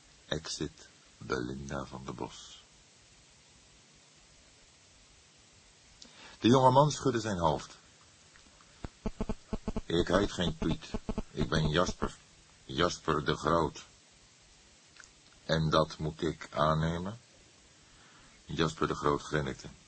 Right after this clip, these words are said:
"U hebt geen andere keus. Dat zei u toch?" Hij verschoof iets op zijn stoel. "Maar u kunt gaan informeren bij mijn tante, mevrouw de Groot, de oudste zuster van mijn vader.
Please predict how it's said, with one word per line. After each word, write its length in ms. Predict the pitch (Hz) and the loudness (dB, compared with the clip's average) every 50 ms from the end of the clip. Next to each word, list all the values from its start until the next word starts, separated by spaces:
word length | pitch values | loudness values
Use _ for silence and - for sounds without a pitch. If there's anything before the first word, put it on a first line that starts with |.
| - - - - - - - - - - - - | -20 -20 -20 -20 -20 -20 -20 -20 -20 -20 -20 -8
"U 220 | - 78 85 85 | -2 2 4 4
hebt 200 | 87 85 82 - | 4 2 0 -2
geen 200 | - 82 80 80 | -2 0 2 4
andere 400 | 80 80 80 76 78 80 80 78 | 4 4 4 4 2 2 2 2
keus. 480 | 80 90 92 98 104 104 - - - - - - - - - - - | 2 2 2 2 2 -2 -6 -12 -16 -18 -20 -20 -20 -20 -20 -12 -4
Dat 200 | - 147 - - | -2 -2 -2 2
zei 260 | - 90 92 104 98 | 4 4 6 6 6
u 140 | 85 78 - | 4 2 2
toch?" 280 | - 82 87 98 - - - - - - - - - - - - - - - - - - - - - - - - - - - - | 2 2 2 2 0 -2 -10 -20 -20 -20 -20 -20 -20 -20 -20 -20 -20 -20 -20 -20 -20 -20 -20 -20 -20 -20 -20 -20 -20 -20 -20 -10
Hij 180 | - 76 71 67 | -6 -4 -4 -4
verschoof 420 | 67 76 - - 82 82 80 76 | -4 -6 -4 0 0 0 0 0
iets 180 | 78 71 - - | -4 -6 -4 -6
op 120 | 69 - | -6 -6
zijn 160 | - 69 64 | -8 -10 -10
stoel. 320 | - - - 69 62 60 - - - - - - - - - - - - - - - - - - - - - - - | -10 -8 -6 -6 -6 -6 -8 -14 -20 -20 -20 -20 -20 -20 -20 -20 -20 -20 -20 -18 -18 -20 -20 -20 -20 -20 -20 -20 -4
"Maar 240 | - - 87 87 87 | 2 6 6 8 8
u 120 | 90 87 80 | 6 4 4
kunt 240 | - 92 87 80 | 2 0 0 0
gaan 180 | - - 87 82 | 0 0 0 0
informeren 720 | 78 87 85 80 - 87 80 80 85 87 87 80 82 80 | 0 -2 -4 -2 -2 0 0 2 2 2 2 2 2 2
bij 120 | 82 80 | 2 2
mijn 260 | 78 78 78 76 76 - | 2 2 0 -2 0 2
tante, 400 | 90 92 92 90 - 76 69 - - - - - - - - - - - - | 2 2 2 0 -2 -6 -6 -8 -10 -20 -20 -20 -20 -20 -20 -20 -20 -14 -4
mevrouw 460 | 73 80 78 - 87 90 87 90 92 | -2 -2 0 4 6 6 6 6 6
de 80 | 80 78 | 4 0
Groot, 360 | - 76 76 67 65 - - - - - - - - - - - | 0 2 2 2 0 -2 -6 -12 -20 -20 -20 -20 -20 -20 -20 -4
de 160 | - 76 85 | 0 2 2
oudste 400 | - 73 87 85 82 - - 82 | 4 4 2 2 2 0 -4 -4
zuster 380 | 80 - 87 82 - - 82 71 | -2 0 0 -2 0 -2 -4 -2
van 160 | 73 78 71 | 0 0 0
mijn 180 | 73 73 73 - | 0 -2 -2 0
vader. 420 | - 82 80 80 76 64 62 | 2 2 4 4 2 0 -4